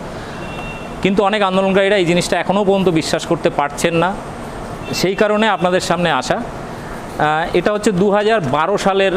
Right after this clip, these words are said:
একটা নোটিফিকেশন, আহ, প্ল্যানিং কমিশনের, সেন্ট্রাল গভর্নমেন্টের, যেখানে পরিষ্কারভাবে বলা আছে যে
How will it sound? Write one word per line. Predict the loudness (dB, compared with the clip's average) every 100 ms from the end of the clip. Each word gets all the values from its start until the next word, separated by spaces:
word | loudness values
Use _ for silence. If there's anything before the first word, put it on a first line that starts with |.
| 0 -2
একটা | 0 0 2
নোটিফিকেশন, | 2 2 2 2 2 0
আহ, | -2 -4 -8 -4 0 0 2
প্ল্যানিং | 0 0 2
কমিশনের, | 2 2 2 2 2
সেন্ট্রাল | 0 0 2 2
গভর্নমেন্টের, | 2 2 2 2 -2 -4 -10 -12 -12 -2
যেখানে | 2 2 2 2
পরিষ্কারভাবে | 0 2 2 2 2
বলা | 2 2 2 2
আছে | 2 0 -2 -4 -10 -12 -12 -12 -12 -4 -2 2
যে | 2 4 2